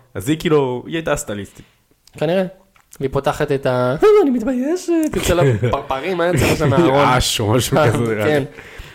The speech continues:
Speaker 2: היא מציעה לה שמלות, ואז היא אומרת לה, "זה בסדר, אני לא הולכת."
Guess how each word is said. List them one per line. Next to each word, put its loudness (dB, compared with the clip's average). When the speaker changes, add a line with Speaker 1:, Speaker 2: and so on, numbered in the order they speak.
Speaker 2:
היא 2
מציעה 0
לה 0
שמלות, -2
ואז 0
היא 0
אומרת -2
לה, -2
"זה -2
בסדר, 0
אני -2
לא 4
הולכת." -2